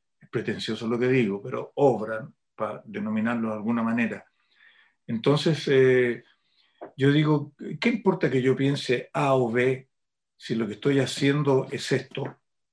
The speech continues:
Estoy escribiendo una novela, estoy haciendo un, un, una serie, estoy haciendo una película, estoy pintando un cuadro. ¿Qué importa? ¿Va a cambiar el, el, el, el destino del receptor? No debiera cambiar.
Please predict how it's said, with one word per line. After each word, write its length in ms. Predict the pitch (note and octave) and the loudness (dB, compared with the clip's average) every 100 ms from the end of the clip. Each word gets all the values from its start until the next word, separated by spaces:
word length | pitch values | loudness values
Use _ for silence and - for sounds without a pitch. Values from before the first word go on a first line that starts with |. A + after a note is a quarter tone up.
| _ _ _ | _ _ _
Estoy 340 | - C3 B2+ | -6 0 0
escribiendo 380 | A#2+ A2+ A#2+ C3 | -2 -4 0 0
una 120 | A#2 | 0
novela, 520 | A2 A2 A#2+ A#2 A#2 | 0 0 0 -2 -6
estoy 340 | A2 - B2 A#2 | -8 -4 -2 -2
haciendo 400 | - B2 B2 A#2+ | -4 -4 -2 -2
un, 500 | A#2 A2+ A2 A2+ - | -4 -2 -2 -2 -4
un, 300 | A2+ A#2 A2+ | -6 -4 -4
una 180 | A#2 - | -4 -6
serie, 600 | - C3+ B2+ A2+ A2 - | -2 2 2 0 -4 -6
estoy 300 | - B2 A#2+ | -8 -6 -6
haciendo 340 | A2 B2 A#2+ | -6 -8 -6
una 120 | A2 | -6
película, 600 | G#2+ G2+ A#2 A2+ G#2 G#2+ - _ _ | -6 -6 -8 -8 -8 -8 -10 _ _
estoy 260 | - - A#2 | -12 -6 -4
pintando 500 | B2+ A2+ A#2 A#2 G#2+ | -4 -6 -4 -4 -4
un 100 | G2 | -4
cuadro. 540 | A2+ A2+ A2+ A2 - _ _ _ _ _ _ _ _ | -4 -2 -2 -6 -10 _ _ _ _ _ _ _ _
¿Qué 100 | F#3 | 0
importa? 440 | G3+ D3 A2 - | 2 0 -4 -2
¿Va 100 | B2+ | 0
a 40 | C3+ | 2
cambiar 440 | C#3+ C3 C3+ D3 | 2 2 2 2
el, 260 | D#3+ E3 D#3 | -2 -2 -4
el, 300 | C#3+ B2+ C3+ | -6 -6 -6
el, 220 | A#2+ B2+ | -8 -8
el 160 | C3 A2+ | -8 -4
destino 600 | A#2 - D#3 E3+ F#3+ F3+ | -6 -2 -2 0 0 0
del 440 | D3+ C3+ C3 B2+ | -2 -2 -6 -10
receptor? 800 | A2 B2 - G#2 _ E3+ F3+ - | -8 -8 -6 -10 _ 4 4 0
No 260 | - C3 C#3 | -6 -2 0
debiera 380 | C3 C3 C3+ B2 | 0 0 -2 -2
cambiar. 420 | A2 G#2 G2 | -6 -6 -8